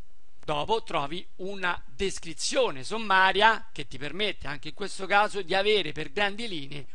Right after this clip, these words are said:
un'indicazione di quel che evidenzia la funzione del servizio.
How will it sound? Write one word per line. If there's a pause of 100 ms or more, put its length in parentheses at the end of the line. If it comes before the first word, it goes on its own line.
un'indicazione
di
quel
che
evidenzia (440)
la
funzione
del
servizio.